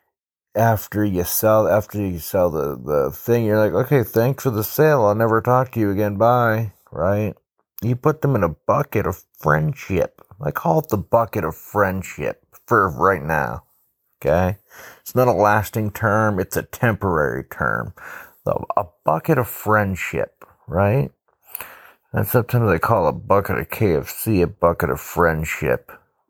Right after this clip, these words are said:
but it's not, right? So you put 'em in a little bucket of friendship by using segmentation in your list, okay?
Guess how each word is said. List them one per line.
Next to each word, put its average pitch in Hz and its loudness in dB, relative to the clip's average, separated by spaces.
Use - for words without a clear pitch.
but 82 2
it's - -6
not, 69 0
right? 80 2
So - -6
you 123 0
put 165 0
'em 147 0
in 95 2
a 80 4
little 92 2
bucket 101 0
of 80 -2
friendship 80 -2
by 82 4
using 90 2
segmentation 92 0
in 92 2
your 90 4
list, - 0
okay? 69 -4